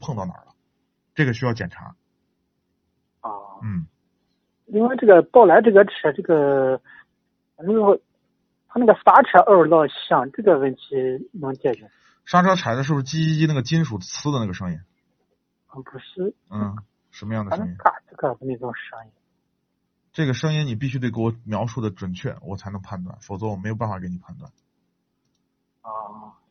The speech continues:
Speaker 1: 啊。呃，不行的话，你就回四S店，让他们给你看一看是咋回事。
Speaker 2: 啊，我就是想把咱咨询一下，然后
Speaker 1: 嗯。
Speaker 2: 这边到四S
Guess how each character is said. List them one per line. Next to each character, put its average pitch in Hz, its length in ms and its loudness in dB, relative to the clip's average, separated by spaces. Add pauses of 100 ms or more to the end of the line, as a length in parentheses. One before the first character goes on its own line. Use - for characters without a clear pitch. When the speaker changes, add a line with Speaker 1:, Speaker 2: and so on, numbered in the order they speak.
Speaker 1:
啊。 95 280 -8 (1400)
呃， 117 240 -4
不 120 120 0
行 131 180 -2
的 147 100 -2
话， 139 120 0
你 110 40 -8
就 120 120 -4
回 120 180 -6
四 123 140 -8
S 120 140 -6
店， 110 180 -6
让 113 100 -4
他 123 120 -6
们 117 100 -10
给 110 100 -8
你 113 160 -8 (100)
看 120 220 -6
一 - 20 -8
看 98 180 -10
是 98 100 -10
咋 90 100 -12
回 92 160 -14
事。 - 140 -14 (880)
Speaker 2:
啊， 160 140 -8
我 170 100 -4
就 208 140 0
是 151 380 6
想 190 200 0
把 147 100 4
咱 175 200 8
咨 160 180 -2
询 185 260 2
一 160 40 -2
下， 139 100 0
然 135 180 -4
后 185 200 0
Speaker 1:
嗯。 107 180 -8
Speaker 2:
这 170 80 0
边 160 160 0
到 156 160 -2
四 - 260 -8
S 131 160 -6